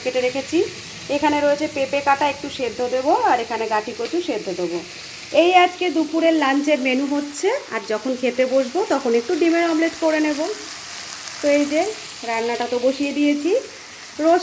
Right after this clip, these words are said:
তোমাদের ওয়েদারের আপডেট দিই। আজকেও দেখো ওয়েদারটা কত সুন্দর, সকাল থেকেই আজকে বেশ রোদ্দুর উঠেছে,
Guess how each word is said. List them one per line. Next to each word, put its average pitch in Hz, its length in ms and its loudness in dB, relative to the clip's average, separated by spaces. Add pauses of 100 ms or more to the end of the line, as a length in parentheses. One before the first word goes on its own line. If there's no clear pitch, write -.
তোমাদের 320 360 2
ওয়েদারের 254 420 2
আপডেট 233 400 0 (100)
দিই। 330 200 -2
আজকেও 226 460 -4
দেখো 220 280 -4
ওয়েদারটা 226 640 -2 (1080)
কত 254 140 -4 (160)
সুন্দর, 254 380 -2 (720)
সকাল 302 320 0
থেকেই 294 240 -2
আজকে 269 260 -6 (100)
বেশ 302 160 0 (100)
রোদ্দুর 277 300 -2
উঠেছে, 285 360 -2